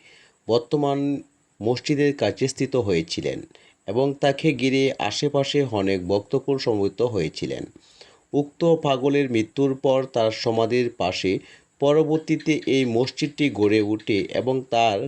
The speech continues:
কালক্রমে এটি পাগলা মসজিদ নামে বেশ পরিচিতি লাভ করে। বর্তমান মসজিদটি শুধু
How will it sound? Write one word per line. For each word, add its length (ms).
কালক্রমে 540
এটি 280
পাগলা 380
মসজিদ 500
নামে 240
বেশ 260
পরিচিতি 500
লাভ 240
করে। 240
বর্তমান 440
মসজিদটি 540
শুধু 320